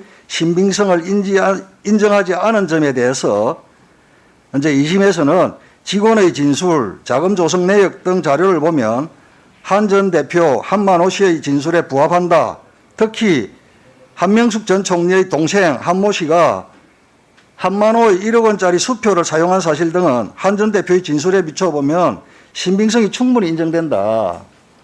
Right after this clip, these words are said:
결국 한만호로부터 건네진 수표를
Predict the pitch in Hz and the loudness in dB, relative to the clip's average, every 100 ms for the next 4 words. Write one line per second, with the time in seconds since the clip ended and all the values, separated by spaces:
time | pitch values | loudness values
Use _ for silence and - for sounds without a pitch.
0 | _ _ _ _ _ _ - 208 240 240 | _ _ _ _ _ _ -2 0 2 0
1 | - 226 240 202 208 220 208 185 151 143 | 0 -2 0 0 2 0 0 -2 -2 0
2 | 190 190 139 285 233 220 147 117 143 120 | 0 0 -2 -6 -4 -2 0 0 2 0